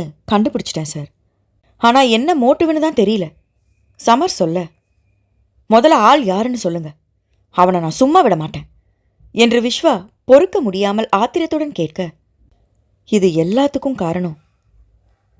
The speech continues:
உங்க மாமா தான் சார்," என்று சமர் சொல்ல, "வாட்? யாரு? எந்த மாமா?" புருவம் முடிச்சிட கேட்டான் விஸ்வா. "உங்க மாமா சோமசுந்தரம் தான் இது எல்லாத்துக்கும் காரணம் சார்,"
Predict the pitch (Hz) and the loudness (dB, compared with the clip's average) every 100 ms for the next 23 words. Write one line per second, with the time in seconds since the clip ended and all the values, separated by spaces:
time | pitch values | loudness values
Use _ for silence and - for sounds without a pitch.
0 | - - 196 175 170 208 285 202 175 - | -10 -2 0 2 2 2 2 0 -4 -6
1 | 147 _ _ _ _ _ _ - 214 196 | -12 _ _ _ _ _ _ 0 0 2
2 | 202 202 277 - 170 196 175 _ _ _ | 0 0 0 -2 -2 -4 -6 _ _ _
3 | _ _ _ _ _ _ - 160 214 359 | _ _ _ _ _ _ -8 2 4 4
4 | - - _ _ _ _ _ _ _ _ | -2 -20 _ _ _ _ _ _ _ _
5 | - 160 220 285 440 220 302 523 233 185 | -10 2 6 6 6 4 2 2 2 0
6 | 165 _ _ _ _ _ _ _ _ _ | -6 _ _ _ _ _ _ _ _ _
7 | _ 285 330 427 339 208 233 - 311 320 | _ 2 4 2 0 -2 -4 -2 -2 -4
8 | 180 165 151 147 - 170 151 _ _ _ | -6 -6 -6 -8 -8 -10 -12 _ _ _
9 | _ _ _ _ _ _ _ - 208 175 | _ _ _ _ _ _ _ 0 2 2
10 | 170 208 240 185 170 _ _ _ - - | 0 -2 -2 -4 -8 _ _ _ -6 -2
11 | 240 320 302 196 165 156 175 160 _ _ | -2 -2 -4 -4 -4 -4 -8 -10 _ _
12 | _ _ _ _ _ - 180 180 185 240 | _ _ _ _ _ -4 0 2 4 4
13 | 294 - 294 214 185 190 170 151 | 2 0 -4 -2 -4 -4 -6 -8